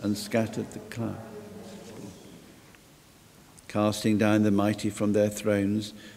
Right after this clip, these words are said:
and lifting up the lowly, he has filled the hungry with good things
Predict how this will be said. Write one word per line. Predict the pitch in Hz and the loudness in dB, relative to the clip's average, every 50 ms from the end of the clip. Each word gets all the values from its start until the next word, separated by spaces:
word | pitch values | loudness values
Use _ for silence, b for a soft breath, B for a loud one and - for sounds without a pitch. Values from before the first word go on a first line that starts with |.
| B B B | B B B
and | - 131 127 127 127 | 4 6 8 8 8
lifting | 139 151 135 - - 143 143 143 | 6 4 2 2 2 4 4 4
up | 139 131 127 120 - | 2 0 -2 -2 -2
the | - 123 113 | 0 0 2
lowly, | 110 104 92 87 85 90 90 90 95 - - - - - - - - - - - - - | 4 2 2 0 0 -4 -6 -8 -8 -12 -18 -20 -20 -20 -20 -20 -20 -20 -20 -20 -10 -4
he | 127 | 0
has | 123 123 123 - | 0 0 0 -2
filled | - - - 120 113 110 113 113 107 | -4 0 2 4 4 4 2 0 -2
the | - - - - | -6 -8 -8 -4
hungry | 120 117 117 113 110 117 117 | -2 -2 -2 0 0 0 0
with | 107 104 104 - - | 0 0 -2 -4 0
good | - 117 110 - | 0 0 0 0
things | - - 104 92 82 80 82 - - | -2 -4 -4 -4 -4 -6 -10 -14 -16